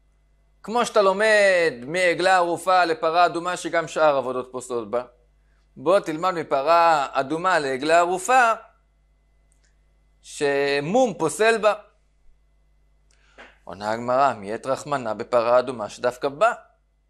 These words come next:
מום פוסל? שואלת הגמרא, בעגלה נמי כתיב בה, דווקא בה שאר עבודות פוסלות. עונה הגמרא, ההוא מה שכתוב בה בעגלה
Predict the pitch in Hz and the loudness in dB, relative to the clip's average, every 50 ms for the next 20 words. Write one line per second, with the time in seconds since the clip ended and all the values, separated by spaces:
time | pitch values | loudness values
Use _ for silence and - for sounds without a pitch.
0 | _ _ _ _ _ _ _ _ _ _ _ _ _ _ - 127 135 139 135 123 | _ _ _ _ _ _ _ _ _ _ _ _ _ _ -16 -10 -8 -8 -8 -6
1 | - 139 127 127 - 131 120 110 107 - _ _ _ _ _ _ _ _ _ _ | -6 -6 -6 -4 -4 -4 -4 -6 -6 -10 _ _ _ _ _ _ _ _ _ _
2 | _ _ _ _ - - 143 131 - 147 135 139 147 143 139 127 131 135 131 131 | _ _ _ _ -8 -6 -6 -4 -2 -4 -4 -2 -2 -2 -2 -2 -4 -6 -4 0
3 | 147 151 156 156 170 190 220 214 202 - - - 151 156 139 123 110 104 110 139 | 0 0 0 0 -2 -4 -4 -4 -8 -12 -12 -12 -10 -8 -8 -8 -6 -2 0 0
4 | 135 110 - - _ _ _ _ _ _ _ _ _ _ _ _ _ _ - 135 | 0 0 -4 -14 _ _ _ _ _ _ _ _ _ _ _ _ _ _ -4 -4
5 | 135 135 - - 143 123 147 143 139 - - 143 143 139 135 131 135 135 131 135 | -4 -4 -2 -4 -2 0 0 0 0 0 0 0 0 0 0 -2 -4 -4 -6 -8
6 | 135 135 - 139 135 - 131 127 127 127 - _ _ _ _ _ _ _ _ _ | -8 -8 -10 -10 -8 -6 -6 -6 -6 -6 -10 _ _ _ _ _ _ _ _ _
7 | _ _ _ _ _ _ _ _ _ - 92 107 127 139 156 151 151 147 147 151 | _ _ _ _ _ _ _ _ _ -14 -8 -2 2 2 2 2 0 -2 0 2
8 | 165 165 165 160 - - - 113 117 110 113 165 190 185 165 156 151 - - - | 2 2 2 2 -2 -4 -6 -4 -4 -4 -2 -4 -4 -2 -4 -6 -8 -8 -6 -4
9 | 185 175 147 120 117 170 143 - - - 104 113 123 143 156 160 151 190 226 240 | -2 -2 -2 -2 0 0 0 0 -2 -6 -12 -8 -6 -4 -4 -4 -4 -2 0 0
10 | 233 | 0